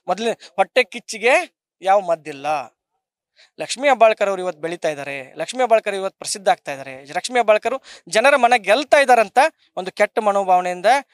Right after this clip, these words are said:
ರಮೇಶ್ ಜಾರಕಿಹೊಳಿ ಅವರು ಇವತ್ತು ಸಮಸ್ತ ಶಿವಭಕ್ತರಿಗೆ, ಸಮಸ್ತ ಶಿವಾಜಿ ಮಹಾರಾಜರ ಭಕ್ತರಿಗೆ ಇವತ್ತು ನೋವು ಉಂಟು ಮಾಡುವಂತ ಕೆಲಸ ಮಾಡಿದಾರು. ಅವ್ರು ಐದನೇ ತಾರೀಕೇನೋ ಪ್ರತಿಭಟನೆ ಮಾಡ್ತಾರಂತ, ಐದನೇ ತಾರೀಕು ಪ್ರತಿಭಟನೆ ಮಾಡ್ತಾರಂತ. ಮಾನ್ಯ ರಮೇಶ್ ಜಾರಕಿಹೊಳಿ ಅವರೇ, ಬೆಂಕಿ ಜೊತೆ ಆಟ ಆಡ್ತಾ ಇದ್ದೀರಾ.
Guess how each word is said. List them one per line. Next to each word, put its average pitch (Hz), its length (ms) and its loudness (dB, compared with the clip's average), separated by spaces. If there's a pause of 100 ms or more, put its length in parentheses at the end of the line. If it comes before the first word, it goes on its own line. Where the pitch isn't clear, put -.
(120)
ರಮೇಶ್ 196 280 0
ಜಾರಕಿಹೊಳಿ 185 400 -2
ಅವರು 180 120 -8
ಇವತ್ತು 175 320 -6
ಸಮಸ್ತ 226 500 2
ಶಿವಭಕ್ತರಿಗೆ, 233 920 2 (320)
ಸಮಸ್ತ 247 380 2
ಶಿವಾಜಿ 240 420 2
ಮಹಾರಾಜರ 240 440 4
ಭಕ್ತರಿಗೆ 247 840 2
ಇವತ್ತು 214 220 0
ನೋವು 226 220 2
ಉಂಟು 220 200 -6
ಮಾಡುವಂತ 208 340 4
ಕೆಲಸ 185 240 -4
ಮಾಡಿದಾರು. 202 420 0 (340)
ಅವ್ರು 214 180 6
ಐದನೇ 202 200 2
ತಾರೀಕೇನೋ 226 420 0
ಪ್ರತಿಭಟನೆ 233 440 0
ಮಾಡ್ತಾರಂತ, 202 440 0 (1400)
ಐದನೇ 214 220 2
ತಾರೀಕು 254 200 0
ಪ್ರತಿಭಟನೆ 233 420 0
ಮಾಡ್ತಾರಂತ. 180 420 -2 (380)
ಮಾನ್ಯ 196 320 0
ರಮೇಶ್ 196 320 -4
ಜಾರಕಿಹೊಳಿ 190 420 -4
ಅವರೇ, 196 560 0 (640)
ಬೆಂಕಿ 185 320 -4
ಜೊತೆ 208 220 0
ಆಟ 196 180 4
ಆಡ್ತಾ 196 220 2
ಇದ್ದೀರಾ. 190 460 4